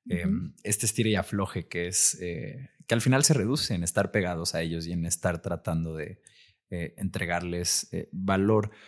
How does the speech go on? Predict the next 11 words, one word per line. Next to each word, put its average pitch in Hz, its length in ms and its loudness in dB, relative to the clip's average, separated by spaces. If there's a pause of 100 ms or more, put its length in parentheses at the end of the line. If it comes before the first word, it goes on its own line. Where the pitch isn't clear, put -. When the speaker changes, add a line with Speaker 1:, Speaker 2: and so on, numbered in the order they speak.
(500)
Speaker 2:
Justo, 123 540 8
am, 107 720 4
Elena, 123 580 6 (380)
eh, 120 880 2
queríamos 156 260 10
preguntarte, 151 420 4
vimos 131 220 2
en 131 100 0
tu 113 60 -4
LinkedIn 117 440 0
que 90 360 -2